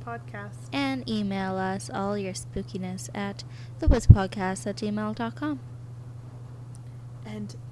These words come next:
Speaker 1: please leave us a review.
Speaker 2: Please.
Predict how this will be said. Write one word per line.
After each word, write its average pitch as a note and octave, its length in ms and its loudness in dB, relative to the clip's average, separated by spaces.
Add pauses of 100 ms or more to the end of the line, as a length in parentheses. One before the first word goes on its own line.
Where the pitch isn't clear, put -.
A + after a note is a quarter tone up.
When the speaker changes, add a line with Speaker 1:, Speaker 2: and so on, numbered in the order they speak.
Speaker 1:
please A3 580 -6
leave G#3+ 180 -8
us G#3 280 -10
a G3+ 80 -8
review. G#3 840 -4 (460)
Speaker 2:
Please. G#3 960 0